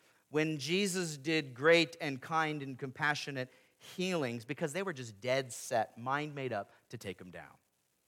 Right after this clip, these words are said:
and to completely ignore the evidence of miraculous, wonderful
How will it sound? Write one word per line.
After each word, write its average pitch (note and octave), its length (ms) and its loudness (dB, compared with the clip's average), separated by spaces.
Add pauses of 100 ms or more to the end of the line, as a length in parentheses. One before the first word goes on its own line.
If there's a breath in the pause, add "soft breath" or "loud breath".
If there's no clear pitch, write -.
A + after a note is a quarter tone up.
(1000)
and D3 140 0
to D#3+ 40 4
completely D#3 580 0
ignore C3+ 680 4 (760)
the B2+ 240 -8
evidence A2+ 480 0
of A#2 120 -14
miraculous, A#2 800 -2
wonderful G2 540 -10